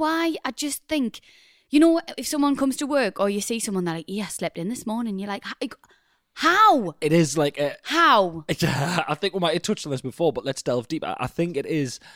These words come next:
Speaker 2: it's a real kick in the bollocks to go like, "Sorry, why weren't you here when I needed you here?" "I was asleep."
Speaker 1: <laughs> I
Speaker 2: Like,
Speaker 1: know.
Speaker 2: it's the biggest, like, "Fuck you." <laughs>
Speaker 1: I, it's just, what, what kind of person? How do you get, how do you get through the day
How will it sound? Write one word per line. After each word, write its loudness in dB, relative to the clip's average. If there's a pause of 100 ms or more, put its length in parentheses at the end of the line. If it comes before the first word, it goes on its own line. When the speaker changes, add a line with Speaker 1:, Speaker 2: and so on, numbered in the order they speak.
(560)
Speaker 2:
it's -2
a 4
real 4
kick -4
in -4
the -2
bollocks 0
to -2
go 2
like, 2 (220)
"Sorry, 2
why 4
weren't 4
you 0
here 2
when 4
I 6
needed 0
you 0
here?" -2 (380)
"I 8
was 6
asleep." 0
Speaker 1:
<laughs> -2
I 4
Speaker 2:
Like, 6
Speaker 1:
know. 4
Speaker 2:
it's -2
the 4
biggest, 2
like, -2
"Fuck -2
you." -4
<laughs> -12
Speaker 1:
I, -2 (340)
it's -6
just, -6
what, -6 (240)
what 0
kind -2
of -16
person? 0 (320)
How 2
do -6
you -8
get, -2
how 0
do -10
you 0
get 0 (380)
through 0
the 0
day -4